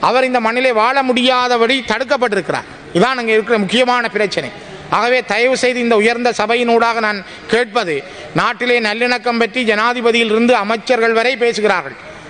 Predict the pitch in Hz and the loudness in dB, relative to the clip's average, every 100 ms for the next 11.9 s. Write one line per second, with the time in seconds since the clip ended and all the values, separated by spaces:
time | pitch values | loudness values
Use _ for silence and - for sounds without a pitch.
0 | - - - 185 202 240 226 262 254 226 | -18 -16 -2 0 2 -2 -2 0 2 2
1 | 190 165 180 247 226 277 254 233 233 233 | 0 0 0 0 0 0 0 0 0 2
2 | 233 226 226 220 247 269 226 220 208 240 | 4 4 4 2 2 2 2 -2 0 0
3 | 262 262 247 214 196 165 120 - - - | 2 2 2 0 0 -4 -6 -12 -20 -18
4 | - - 165 240 269 240 226 226 254 262 | -18 -2 0 0 -2 -2 0 0 0 0
5 | 247 262 240 - 214 240 262 254 254 247 | 0 0 0 2 0 2 2 0 0 0
6 | 247 240 233 285 262 - - - - - | 2 2 2 2 0 -2 -10 -16 -16 -18
7 | - 185 202 269 262 262 247 247 220 233 | -2 2 2 2 2 0 0 -2 -2 -2
8 | 240 247 220 233 269 226 240 247 226 214 | 2 2 2 2 0 0 0 0 2 2
9 | 190 135 117 - - 185 220 208 247 240 | 2 -2 -10 -18 -4 2 2 2 0 0
10 | 220 202 - - - - - 190 240 254 | -2 -4 -8 -16 -18 -10 -4 -2 0 0
11 | 262 240 196 185 214 254 254 240 208 | 0 0 -2 -2 0 2 2 0 -4